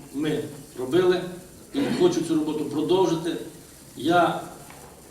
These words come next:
маю напрацювання, знаю, що робити. Е, був у практично кожному районі, був в тому Снятині, в Гроденці, в Долині. Е,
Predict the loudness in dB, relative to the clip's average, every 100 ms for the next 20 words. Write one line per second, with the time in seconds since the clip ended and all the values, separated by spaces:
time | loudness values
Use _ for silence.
0 | -6 2 2 2 0 -2 -6 -4 0 0
1 | 0 -4 -2 2 4 2 0 -4 -8 -6
2 | -2 0 4 2 2 -2 -2 -10 -16 -20
3 | -12 -8 -6 2 8 8 8 0 -8 -14
4 | -8 -2 0 -2 -6 -12 -10 0 0 2
5 | 2 4 4 2 2 6 6 6 0 -2
6 | -8 -14 -20 -2 6 6 6 0 0 -2
7 | -2 0 2 2 -2 -2 -2 0 2 2
8 | 0 -6 -8 -4 2 4 4 2 -2 -4
9 | -12 -18 -14 -8 -6